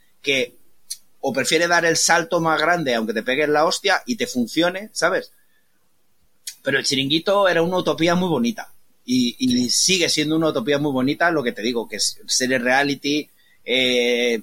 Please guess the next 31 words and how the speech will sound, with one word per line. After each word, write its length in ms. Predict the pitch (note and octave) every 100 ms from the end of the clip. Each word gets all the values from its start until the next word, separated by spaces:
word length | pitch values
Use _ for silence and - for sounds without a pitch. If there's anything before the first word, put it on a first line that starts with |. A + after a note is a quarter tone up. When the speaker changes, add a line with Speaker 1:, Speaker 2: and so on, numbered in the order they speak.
| -
Speaker 1:
con 140 | - B2
las 160 | A#2+
escuchas 480 | A2+ - C#3+ - C#3
que 120 | -
tenéis 480 | C3 C3 D3 E3 D#3+
y 60 | C#3+
con 160 | B2+
la 100 | A#2+
dedicación 580 | A#2 A2+ A2 G#2 - C3+
que 60 | C3
le 120 | B2+
tenéis 340 | B2 C3 C3+
y 40 | B2
con 180 | A2+ A2+
el 140 | A2+
buen 400 | G#2+ A2 C3 C#3+
podcast 360 | - B2+ C3+ A#2+
que 180 | C3+ C#3
es, 200 | F3+ - _ - - - _ _ _
mm, 500 | C3 C#3 C3 C#3 C3 A2+
si 220 | - C3+
dierais 320 | C#3 F#3 G3+
el 160 | F3 E3+
paso, 260 | D#3+ D3+ D3
si 140 | C#3
llegara 380 | B2+ B2+ D#3+ F#3
a 80 | F3+
cualquier 720 | F3 E3 E3 D#3+ D#3 D3+ C#3+
plataforma 640 | C#3+ C#3 C3 C#3 C3+ C3
más 180 | C3 B2+
grande 440 | A2 G2 F#2 F2